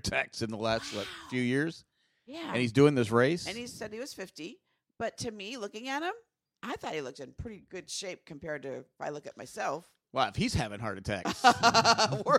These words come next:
Speaker 2: in
Speaker 1: I, I need to go get
Speaker 2: trouble.
Speaker 1: myself in shape. But anyway, they're starting in Belgium.
Speaker 2: Yes.
Speaker 1: And they depart at six fifty-one A M to Morocco. And they,
Speaker 2: I know.
Speaker 1: they ended up
Speaker 2: And
Speaker 1: all
Speaker 2: I didn't, I, okay, I'm gonna sound really not bright.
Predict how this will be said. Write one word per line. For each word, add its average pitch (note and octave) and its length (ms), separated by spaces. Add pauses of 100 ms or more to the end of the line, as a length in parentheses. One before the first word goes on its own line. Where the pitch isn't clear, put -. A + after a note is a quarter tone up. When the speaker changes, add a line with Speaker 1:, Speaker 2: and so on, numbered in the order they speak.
Speaker 2:
in G#3+ 80 (280)
Speaker 1:
I, B2+ 200
I D3+ 140
need E3 100
to C#3+ 60
go C#3+ 60
get C#3+ 60
Speaker 2:
trouble. C3 140
Speaker 1:
myself C3 320
in G#2+ 80
shape. A2+ 320 (920)
But A#3 120
anyway, A3+ 240
they're E3+ 140
starting A3+ 340
in A3 80
Belgium. A#2 640
Speaker 2:
Yes. - 260
Speaker 1:
And A#2 180
they A#2 120
depart D#3 420
at A2+ 140
six - 320
fifty-one G3+ 580
A E3 160
M D3 280
to B2 240 (120)
Morocco. G#2 880
And G2+ 180
they, - 140
Speaker 2:
I - 40
know. C#3 280
Speaker 1:
they A#2+ 240
ended C#3 180
up C3+ 120
Speaker 2:
And B2+ 60
Speaker 1:
all C3 60
Speaker 2:
I C3+ 100
didn't, A4+ 320
I, - 120 (560)
okay, - 140 (280)
I'm F3+ 140
gonna G3+ 160
sound F#3 260
really F3+ 340 (300)
not D#3 220 (100)
bright. A2 500